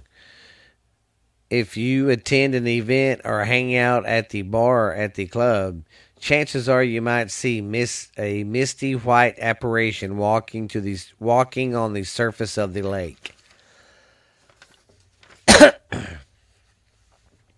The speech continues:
Locals say it is the ghost of a woman who is left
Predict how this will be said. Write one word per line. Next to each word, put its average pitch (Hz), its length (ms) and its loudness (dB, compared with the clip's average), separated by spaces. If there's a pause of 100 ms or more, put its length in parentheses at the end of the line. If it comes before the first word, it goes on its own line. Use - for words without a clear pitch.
(800)
Locals 135 440 2
say 117 220 4
it 117 60 2
is 107 160 -2
the 107 100 -4
ghost 120 360 0
of 104 120 -4
a 107 100 -2
woman 113 380 -2
who 104 140 -2
is 98 240 -4
left 120 440 0